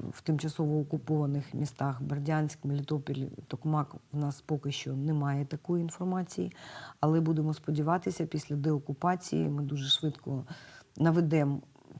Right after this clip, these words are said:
порядок там, е, професіонали повернуться на свої місця, тому що, м, там зараз працюють аматори. І як відбувається облік пожеж, ліквідація пожеж, нам поки що невідомо.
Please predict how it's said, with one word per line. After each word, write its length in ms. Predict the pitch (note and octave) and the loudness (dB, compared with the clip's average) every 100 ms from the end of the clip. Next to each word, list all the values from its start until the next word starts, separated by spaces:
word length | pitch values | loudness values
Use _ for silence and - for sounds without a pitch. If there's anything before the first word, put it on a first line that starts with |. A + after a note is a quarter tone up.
| - | 0
порядок 480 | E3 D#3 C#3 C#3 - | 2 4 4 0 0
там, 380 | F3+ G3 G#3 G#3+ - - - - | 2 2 2 -6 -12 -20 -20 -6
е, 60 | C#3+ C#3 - | -2 -2 -2
професіонали 720 | - D#3+ D#3+ - E3 E3 D3+ C#3+ | -2 0 0 4 6 6 4 2
повернуться 680 | D#3 D3+ D3+ C#3+ C#3 C#3 | 2 4 4 4 -2 -2
на 140 | C#3 D3 | -2 -2
свої 320 | - D3+ D3 | -2 0 2
місця, 500 | C#3+ D3 - C#4 D4+ | 2 0 0 2 2
тому 240 | - D3 C#3+ | 0 -2 -2
що, 320 | - D3 D3 - - - _ | -4 -2 -2 -4 -16 -20 _
м, 260 | - D3 D3 - | -2 0 -2 0
там 300 | F#3+ F#3+ D#3 | 2 2 2
зараз 240 | E3+ F3 | 0 0
працюють 480 | - C#3+ - D#3 D3 | -4 -4 0 0 0
аматори. 500 | C#3+ C3 A#2 - - - | -2 -2 -6 -12 -12 -14
І 140 | - C#3+ | -6 -2
як 280 | D3+ D3 D3 | -2 -2 -4
відбувається 920 | D3 C#3 C#3 D3+ D3 C#3 - C3+ C3+ B2+ - - _ _ - _ _ - | -4 -2 -2 0 0 -2 -4 -4 -4 -6 -12 -20 _ _ -20 _ _ -2
облік 260 | D#3+ E3 D3+ | 2 2 0
пожеж, 380 | - D3 D3 C#3 | -2 -2 -2 -2
ліквідація 580 | C#3 C#3 C#3 D#3+ D#3 C#3 | -6 -4 -2 -2 -2 -6
пожеж, 400 | C#3 C#3 C#3 - | -4 -4 -4 -4
нам 200 | C#3+ C#3 - - _ | -6 -6 -8 -14 _
поки 180 | D3 D3 | -8 -6
що 180 | C#3+ C3+ | -6 -4
невідомо. 460 | C#3 C3+ - G#2 | -4 -4 -6 -8